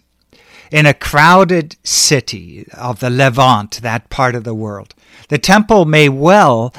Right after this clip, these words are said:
have been one of the few places, if not the only place, in the city where large crowds could gather to learn, particularly as large gatherings elsewhere would have fallen under the watchful eyes of the Roman authorities, who were ever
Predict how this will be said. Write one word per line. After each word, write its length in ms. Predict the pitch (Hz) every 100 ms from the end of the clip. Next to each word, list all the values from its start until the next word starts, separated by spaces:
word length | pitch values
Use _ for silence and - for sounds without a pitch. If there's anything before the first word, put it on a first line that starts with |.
| -
have 180 | - 160
been 180 | 170 156
one 240 | 151 185
of 120 | 175 143
the 100 | 143
few 380 | - 208 277
places, 520 | 247 175 151 135 170 165
if 140 | 170
not 240 | 185 190
the 140 | 190 185
only 400 | 202 269 277 208
place, 420 | - 101 - -
in 160 | 135 123
the 100 | 127
city 360 | - 156 147
where 180 | 135 135
large 440 | 135 156 170 156
crowds 440 | - 170 160 160 -
could 220 | 170 113
gather 360 | 147 147 170 190
to 120 | 196
learn, 480 | 180 202 214 113 80 _ _ _ _ _ - - -
particularly 840 | 170 - 254 - 240 160 143 165
as 200 | 165 143
large 420 | 156 185 233 190
gatherings 560 | - 190 202 185 170 156
elsewhere 460 | 165 220 - 160
would 160 | 147 170
have 100 | 151
fallen 460 | - 175 202 180 165
under 240 | 170 160
the 100 | 139
watchful 560 | 135 156 190 - 190 156
eyes 340 | 151 165 156
of 120 | 151
the 100 | 139
Roman 380 | 127 165 190 165
authorities, 880 | 127 117 175 202 185 135 143 131 - - 233 -
who 80 | 160
were 200 | 139 - _ _
ever 460 | - 226 170 127